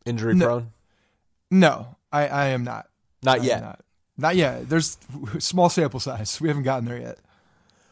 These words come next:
Speaker 1: One guy that is injury prone is Jacoby Ellsbury, who crashed into the wall Monday and has a bruised nerve.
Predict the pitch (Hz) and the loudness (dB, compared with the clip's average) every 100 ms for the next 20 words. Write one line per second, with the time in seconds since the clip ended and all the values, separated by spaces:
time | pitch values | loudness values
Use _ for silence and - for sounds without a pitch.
0 | _ 147 170 160 151 143 143 127 127 120 | _ 2 6 6 6 4 2 0 -2 -2
1 | 113 127 113 113 120 110 117 110 110 104 | -2 -2 -2 -4 -6 -2 0 0 0 -2
2 | 104 98 95 98 110 - 131 120 - 123 | -4 -4 -8 -10 -12 -2 2 2 -2 -10
3 | 107 110 107 110 107 - _ _ _ 120 | -8 -4 0 2 0 -4 _ _ _ 0
4 | 127 123 120 117 117 120 113 123 120 113 | 2 4 2 0 -2 -6 0 0 2 -2
5 | 123 117 135 123 110 123 123 113 113 | -4 -2 -2 -2 -4 -2 0 0 -2